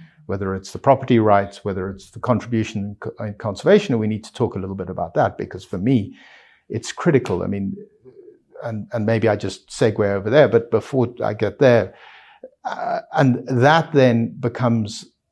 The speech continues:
the s-, the s-, the, the pre-V C, the super V C enabler. And it becomes this catalytic domain creator.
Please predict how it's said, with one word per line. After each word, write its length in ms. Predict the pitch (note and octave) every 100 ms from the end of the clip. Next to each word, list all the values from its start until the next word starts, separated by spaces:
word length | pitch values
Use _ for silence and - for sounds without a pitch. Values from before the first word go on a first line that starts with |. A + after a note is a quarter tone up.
| _ _ _
the 400 | - E3 - B2+
s-, 320 | A#2+ - - -
the 520 | C3+ B2+ B2+ B2 B2
s-, 180 | A#2 - -
the, 140 | B2 G#2 -
the 80 |
pre-V 480 | A#2+ - C#3+ A2 A2+
C, 220 | - G#2+ F2+
the 100 | F#2
super 340 | - D#3+ C#3+
V 200 | G#2 G#2
C 320 | - - G#2
enabler. 580 | G2 G2+ G2 G2 E2 - _ _ _ _ _ _ -
And 120 | A#2
it 120 | G#2+
becomes 360 | A2 - A2+ G#2
this 160 | G#2
catalytic 800 | - - A#2+ C3 A#2 A2+ A2 - - _ _ _ _ _ _ _ - A#2+
domain 560 | C3 B2 A#2+ C3 B2+ A#2+
creator. 680 | - A2+ G2+ F#2+ F#2+ -